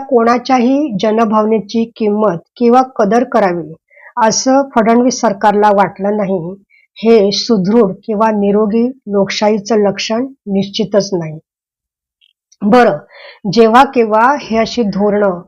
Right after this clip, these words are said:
किंवा निर्णय किंवा योजना राबवल्या जातात, म्हणजे त्याला आपण थोपवल्या जातात असंच म्हणूया, तर जेव्हा केव्हा असे हे निर्णय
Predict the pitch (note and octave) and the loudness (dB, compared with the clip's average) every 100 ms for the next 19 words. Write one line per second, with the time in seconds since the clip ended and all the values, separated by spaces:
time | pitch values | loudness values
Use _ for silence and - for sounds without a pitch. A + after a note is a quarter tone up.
0 | _ - _ _ A#3+ G#3+ A#3 A#3 A#3 A#3 | _ -20 _ _ 0 4 4 4 0 -6
1 | _ G3+ G#3+ A3 A3+ A#3+ B3 A#3+ B3 C#4 | _ -4 -2 0 2 2 0 0 4 6
2 | C4 G#3+ G#3 E3 D#3 _ _ _ F#3 G3+ | 4 2 -2 -4 -10 _ _ _ 0 2
3 | G3+ A#3+ C4 C4 G#3 G3 - F#3+ E3+ _ | 4 4 4 2 2 -2 -4 -8 -8 _
4 | _ F#3+ G3+ A#3+ A#3+ A#3 C4 B3+ C#4+ C4+ | _ -6 -2 0 2 2 2 2 0 0
5 | B3+ A3+ - B3+ C4 B3 A#3+ C4 C4 A3+ | 0 0 2 2 4 2 2 0 -2 -4
6 | G#3 B3 - G3+ F#3 F3+ G#3+ - _ _ | -2 -2 0 -2 0 -2 -6 -10 _ _
7 | _ _ _ _ C4 C4+ D#4 D#4 G3 A#3+ | _ _ _ _ 2 2 2 -4 0 4
8 | A#3 C#4+ D4+ D4+ D4 C#4 C#4 B3 B3 A3+ | 4 4 4 4 4 4 0 0 2 0
9 | G#3+ A3 A#3+ | -2 -2 -2